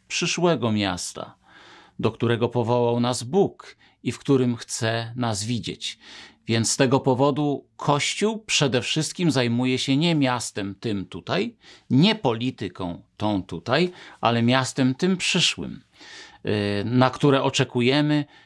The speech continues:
i w którym będziemy mieli możliwość żyć w jedynym słusznym systemie, gdzie królem królów i panem panów będzie Pan Jezus Chrystus. I jeszcze jeden fragment, który chciałbym przytoczyć. Y, też list do Hebrajczyków,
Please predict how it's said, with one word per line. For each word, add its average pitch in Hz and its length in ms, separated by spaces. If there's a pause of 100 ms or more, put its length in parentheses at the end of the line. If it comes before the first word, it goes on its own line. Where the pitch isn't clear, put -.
(180)
i 127 60
w - 40
którym 123 300
będziemy 113 380
mieli 107 600 (140)
możliwość 101 600
żyć 123 540 (340)
w 104 100
jedynym 120 600
słusznym 120 580
systemie, 107 680 (220)
gdzie 107 160
królem 107 400
królów 101 540
i 120 100
panem 104 380
panów 90 340
będzie 92 240
Pan 92 180
Jezus 85 300
Chrystus. - 500 (440)
I 175 60
jeszcze 190 260
jeden 120 260
fragment, 98 480
który 110 220
chciałbym 127 340
przytoczyć. 127 600 (600)
Y, 120 240 (260)
też 175 220
list 139 200
do 131 80
Hebrajczyków, 127 880